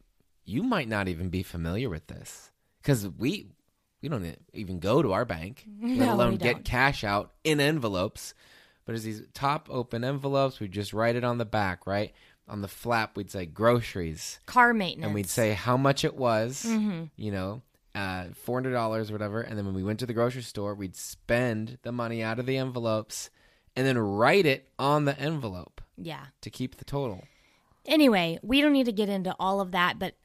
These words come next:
Speaker 2: I'll just say, I'll sum it up with this. We did cash envelopes because that's what we were kind of recommended to do. There were
Speaker 1: Mm-hmm.
Speaker 2: many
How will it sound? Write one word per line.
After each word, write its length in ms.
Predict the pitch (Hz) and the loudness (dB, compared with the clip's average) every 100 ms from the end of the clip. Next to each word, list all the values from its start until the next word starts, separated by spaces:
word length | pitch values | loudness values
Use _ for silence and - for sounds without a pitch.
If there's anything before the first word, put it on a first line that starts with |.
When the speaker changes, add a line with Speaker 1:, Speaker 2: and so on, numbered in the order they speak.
| - | -2
Speaker 2:
I'll 320 | 202 226 233 | 0 2 0
just 240 | 202 214 - | -2 -4 -2
say, 320 | 208 185 - | 0 0 0
I'll 140 | 220 | 0
sum 260 | 240 285 277 | 0 2 4
it 80 | 269 | 4
up 160 | 214 | 2
with 160 | 233 226 | 0 -2
this. 380 | 165 - - - _ _ _ | -6 -4 -4 -6 _ _ _
We 200 | 185 220 | 0 0
did 260 | 208 214 202 | 2 0 -2
cash 340 | 262 285 277 | -4 -4 -2
envelopes 580 | 233 202 208 202 - - | 0 0 0 -2 -2 -6
because 380 | 202 - 190 165 | -8 -6 -8 -4
that's 320 | 170 175 - | -6 -6 -8
what 100 | 226 | -6
we 140 | 240 | -4
were 160 | 220 208 | -4 -6
kind 240 | - 190 | -8 -6
of 160 | 180 170 - _ - | -6 -8 -14 _ -16
recommended 840 | 143 143 147 262 277 254 240 214 | -12 -12 -6 0 2 4 4 2
to 120 | - 214 | -2 -2
do. 400 | 190 190 185 185 | 0 2 2 0
There 100 | 160 | -2
were 80 | |
Speaker 1:
Mm-hmm. 140 | 143 143 | -4 -4
Speaker 2:
many 440 | 147 196 254 277 | 0 2 2 0